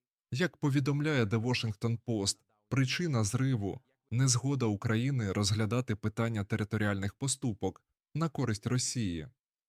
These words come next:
Вашингтон, за інформацією джерел, сподівався, що Київ погодиться обговорити створення умовного розподілу зон впливу.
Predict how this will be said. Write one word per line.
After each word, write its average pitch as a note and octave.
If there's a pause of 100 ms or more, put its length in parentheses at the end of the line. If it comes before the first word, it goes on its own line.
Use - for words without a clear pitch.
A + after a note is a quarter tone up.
(160)
Вашингтон, C3
за B2
інформацією A2
джерел, G#2+
сподівався, A2
що G#2
Київ G2+
погодиться A2
обговорити G2
створення G2
умовного F#2+ (300)
розподілу A2+
зон F#2+
впливу. F#2